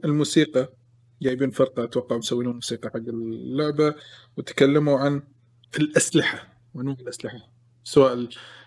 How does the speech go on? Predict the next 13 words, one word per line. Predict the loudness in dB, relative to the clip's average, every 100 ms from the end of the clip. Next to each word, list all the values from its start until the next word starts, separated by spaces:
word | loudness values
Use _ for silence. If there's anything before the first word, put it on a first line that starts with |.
| _
الأسلحة، | -6 -6 -6 -10 -6
آه، | -6 -4 -6 -8 -8 -8
الميلي | -6 -4 -2 0
ولا | 4 4 4 2 2 -4 -20 -20 -8
السمارت | -6 0 2 2 2
ويبن | 0 2 0 0 -4
ولا | -4 -4
الهيفي | -2 -2 2
ويبن | 0 0 -4
وغيرها | 4 4 4
من | 0
هذه | -2 -4
الأمور. | -6 -6 -8